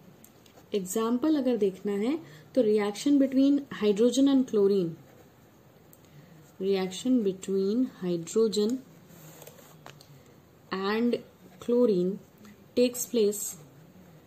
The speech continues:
takes place very slowly in the absence of light। Very, आपने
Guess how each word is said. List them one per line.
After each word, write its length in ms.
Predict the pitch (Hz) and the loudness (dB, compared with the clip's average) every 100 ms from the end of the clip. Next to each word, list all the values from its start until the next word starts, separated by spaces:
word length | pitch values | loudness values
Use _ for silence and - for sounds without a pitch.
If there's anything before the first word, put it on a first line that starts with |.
| - - - - - - - - - - - - - - 202 | -20 -20 -20 -20 -20 -20 -20 -20 -20 -20 -20 -20 -20 -4 -4
takes 240 | 214 - - | -2 -6 -4
place 320 | 214 196 - - - - - - - - - 196 | -2 -2 -8 -16 -20 -20 -20 -20 -20 -20 -12 -2
very 200 | 233 302 | 2 4
slowly 400 | 320 269 233 233 233 | 4 4 2 2 0
in 100 | 220 | 0
the 80 | 202 | -2
absence 340 | 185 - 196 190 | -4 -4 -4 -4
of 180 | 185 175 | -8 -6
light। 320 | 156 156 - - - - - 170 | -6 -8 -14 -20 -20 -20 -20 -6
Very, 340 | 175 170 185 262 - - - - | -2 -2 -2 -4 -10 -20 -12 -6
आपने 380 | 214 240 254 | -4 0 0